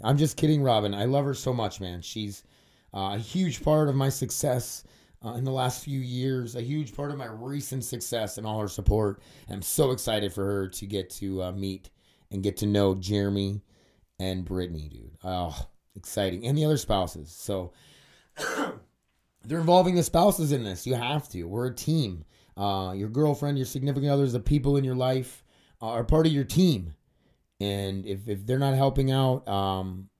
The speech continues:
they're not making the team better, they're not helping everybody out, uh, sometimes you might have to cut some anchors. So, uh, I just wanna say thank you guys so much for listening.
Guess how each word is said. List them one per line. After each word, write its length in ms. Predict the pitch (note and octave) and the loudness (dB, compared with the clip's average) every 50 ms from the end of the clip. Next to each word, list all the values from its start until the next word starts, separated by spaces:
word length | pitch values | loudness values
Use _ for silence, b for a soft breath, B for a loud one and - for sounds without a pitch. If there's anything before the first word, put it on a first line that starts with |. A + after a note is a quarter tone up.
| _ _ _ _ - | _ _ _ _ -14
they're 120 | G#2 A2 | -12 -10
not 180 | A#2 B2 B2 B2 | -8 -6 -6 -6
making 760 | A#2+ A#2+ B2 A2+ G#2 A2 A2 A2 G#2+ G#2 G2+ G2+ G#2 G2+ G#2 | -6 -6 -6 -6 -8 -10 -10 -10 -8 -10 -10 -12 -14 -16 -14
the 80 | G#2+ G#2+ | -14 -12
team 320 | G#2 - C#3+ D3+ D#3 D3 | -6 -2 0 2 4 6
better, 300 | C#3 D3 D3+ D3 D#3 D3+ | 8 8 10 10 10 10
they're 100 | C3+ C3+ | 8 8
not 140 | C3+ C3+ C3 | 6 6 6
helping 300 | C3 C3 C3 D3+ C3+ C3+ | 6 6 6 6 6 6
everybody 400 | C3+ B2 C3+ A#2+ C3 B2+ B2+ B2+ | 4 4 2 2 2 2 2 2
out, 320 | B2 B2 B2 A#2+ A#2+ b b b b b b b b | 2 2 0 0 -2 b b b b b b b b
uh, 180 | - G2 F#2+ F#2 | -8 -6 -6 -6
sometimes 380 | - - A2+ B2 B2 A#2+ A#2+ | -4 -2 0 0 2 2 0
you 60 | A2 G#2+ | 0 0
might 160 | G#2+ G#2+ G#2 | 0 0 0
have 100 | G#2 G2 | -2 -2
to 100 | G#2+ G2 | -4 -4
cut 240 | F2+ - G#2+ G#2+ - | -2 -2 -2 -2 -2
some 140 | - G2 | -2 -2
anchors. 480 | F#2+ F#2+ G2 G2+ - - - - - - _ _ _ _ _ _ _ _ | 0 0 -2 -4 -6 -10 -14 -16 -20 -20 _ _ _ _ _ _ _ _
So, 300 | - - - D2 B1+ C#2 - _ _ _ _ _ _ _ _ _ _ _ _ _ _ _ _ _ _ - | -20 -18 -16 -16 -16 -18 -20 _ _ _ _ _ _ _ _ _ _ _ _ _ _ _ _ _ _ -14
uh, 40 | F2 | -10
I 360 | F2 F2 F2 F2+ F2+ F2+ F#2 | -8 -6 -6 -4 -4 -4 -4
just 160 | G2 G2 - | -4 -4 -2
wanna 120 | B2 B2 B2 | -2 -2 0
say 120 | C3 D#3+ | 0 0
thank 320 | D3 - A#3 A3 G#3 E3+ | 4 6 8 8 8 8
you 80 | F#3+ G#3 | 6 8
guys 540 | E3+ F#3 F3+ E3+ E3 D#3+ D#3+ D#3+ D#3+ D3+ A#2+ | 10 10 10 12 12 10 10 8 8 6 2
so 180 | - C3 C#3+ | 0 2 2
much 240 | C#3+ C#3+ C#3 C3+ - | 2 2 2 0 -2
for 120 | - - B2+ | -4 -2 0
listening. 720 | C3 C3 B2 B2+ - B2+ B2+ B2+ B2+ B2+ B2 A#2+ A#2 - | 2 2 0 0 0 0 2 2 2 2 2 0 0 -2